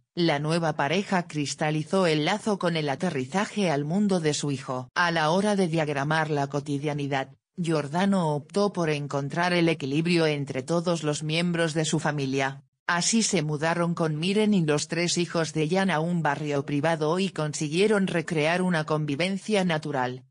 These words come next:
feliz y amalgamada entre todos. A partir del expertise de Algarañas, la pareja supo encontrar una beta profesional y activaron un emprendimiento gastronómico,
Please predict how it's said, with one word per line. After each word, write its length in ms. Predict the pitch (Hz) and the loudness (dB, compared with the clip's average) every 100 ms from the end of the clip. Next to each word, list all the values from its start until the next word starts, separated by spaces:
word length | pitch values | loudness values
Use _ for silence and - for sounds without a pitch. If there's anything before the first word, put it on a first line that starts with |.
| _ | _
feliz 520 | _ - 220 190 226 185 | _ -2 0 2 0 0
y 80 | 156 | 0
amalgamada 800 | 143 139 143 147 151 190 196 | 0 -2 -2 0 0 2 2
entre 280 | 160 170 180 | 2 0 -4
todos. 560 | 156 147 143 139 - - _ _ _ - | -2 -2 -2 -4 -6 -10 _ _ _ -2
A 180 | 170 | -2
partir 460 | 151 123 127 180 180 | -2 -8 -2 -2 0
del 180 | 160 139 | 0 0
expertise 680 | 135 - 151 143 - 214 190 | -2 -4 -4 -4 -2 -2 0
de 120 | 185 | 0
Algarañas, 760 | 147 156 151 143 147 135 - - _ | 0 0 0 0 0 -2 -4 -12 _
la 280 | - 175 165 | -2 2 2
pareja 500 | 151 147 196 208 208 | 2 0 -2 -2 -2
supo 360 | 214 247 - 190 | 0 -2 0 0
encontrar 680 | 156 151 143 139 151 160 | 0 -2 -2 0 0 0
una 240 | 156 160 151 | 0 0 0
beta 340 | 156 156 151 | -2 -2 -4
profesional 720 | 151 151 156 - 143 156 196 | -2 -2 -2 -4 -2 0 2
y 100 | 196 | 2
activaron 600 | 160 143 160 175 214 214 | 0 0 -2 0 0 0
un 120 | 196 175 | 0 0
emprendimiento 1000 | 160 156 147 139 131 175 226 220 185 | -2 -2 -4 -4 -2 0 -2 0 -2
gastronómico, 960 | 160 156 151 156 156 139 135 135 127 123 | 0 0 0 -2 -2 -2 -6 -6 -6 -6